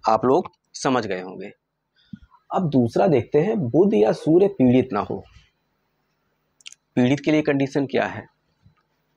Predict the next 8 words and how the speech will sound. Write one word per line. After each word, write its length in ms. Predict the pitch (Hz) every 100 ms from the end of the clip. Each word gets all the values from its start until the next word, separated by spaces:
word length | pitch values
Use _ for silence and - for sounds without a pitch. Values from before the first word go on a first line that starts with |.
| _ _ _ - _ _ _
बुध 140 | 135 135
के 100 | 143
लिए 100 | 139
देखते 260 | 110 -
हैं 100 | 135 135
पहले। 240 | 135 156 208 _ _ _ _ _ _ _ _ _ - _ -
अगर 220 | 214 220
बुध, 300 | 123 135 131